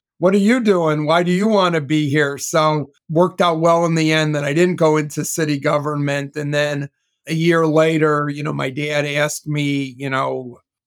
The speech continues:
in nineteen eighty-four, I had been a lawyer for five years, would I make the move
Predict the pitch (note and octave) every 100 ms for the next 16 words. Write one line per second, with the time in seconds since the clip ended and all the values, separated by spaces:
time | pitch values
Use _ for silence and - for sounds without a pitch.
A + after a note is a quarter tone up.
0 | _ C#3+ C3+ C#3 C#3 D3+ C#3 C3 B2+ -
1 | - C4 B3 E3+ D3 - _ _ _ _
2 | _ D3 C#3+ C3+ D3+ D3 D3 D3+ D3+ D3
3 | - C#3+ - E3 D3 C#3 C3 G#3+ A#3 F3+
4 | D#3 C#3+ - - _ _ _ _ - E3
5 | D#3+ D#3 D3+ D3+ - - C#3+ D3 D3+ D3+
6 | D3 C#3+ C#3